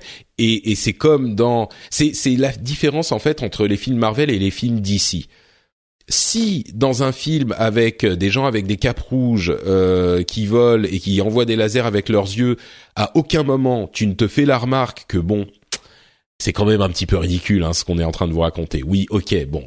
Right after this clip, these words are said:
tu vois, tu passes deux minutes, même pas deux phrases à faire la remarque, ça passe. Si t'en parles jamais, ça devient, euh, lourd. Et,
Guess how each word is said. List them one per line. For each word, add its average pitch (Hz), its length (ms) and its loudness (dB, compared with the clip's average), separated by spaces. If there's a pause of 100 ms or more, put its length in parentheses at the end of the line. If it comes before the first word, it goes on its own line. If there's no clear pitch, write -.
tu - 80 -6
vois, 85 200 0 (200)
tu - 120 -2
passes 110 240 2
deux 165 100 4
minutes, 165 460 0
même 147 220 2
pas 117 200 4
deux 135 220 2
phrases 143 320 -2
à 101 40 -2
faire 107 200 0
la 98 100 2
remarque, 120 380 0 (420)
ça - 180 0
passe. - 440 0 (400)
Si - 180 -2
t'en 151 140 2
parles 127 240 2
jamais, 127 540 0 (280)
ça - 220 0
devient, 120 580 2
euh, 92 460 2
lourd. 101 500 0 (340)
Et, 113 280 4